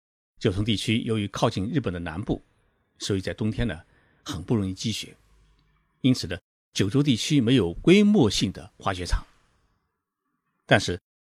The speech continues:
九重町的男人们觉得，如果用人工吹雪机，一定能够建成一个标准的滑雪场。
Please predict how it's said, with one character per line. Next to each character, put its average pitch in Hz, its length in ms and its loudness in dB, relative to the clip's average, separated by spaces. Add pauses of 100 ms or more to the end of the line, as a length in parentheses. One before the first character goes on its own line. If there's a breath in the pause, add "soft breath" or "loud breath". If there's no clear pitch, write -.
(140)
九 95 320 0
重 135 220 2
町 190 140 0
的 156 80 2
男 90 180 -2
人 82 80 -2
们 90 100 -4
觉 76 160 -10
得， - 200 -18 (720)
如 170 340 6
果 98 400 -2
用 113 220 0
人 117 200 6
工 202 220 0
吹 - 160 0
雪 76 180 -6
机， - 280 -6 (580)
一 - 80 -6
定 113 160 2
能 87 140 -4
够 95 100 -4
建 85 160 -6
成 - 160 -12
一 82 80 -14
个 82 240 -14 (100)
标 185 280 0
准 78 160 -12
的 - 80 -18
滑 - 160 -12
雪 - 120 -14
场。 - 220 -14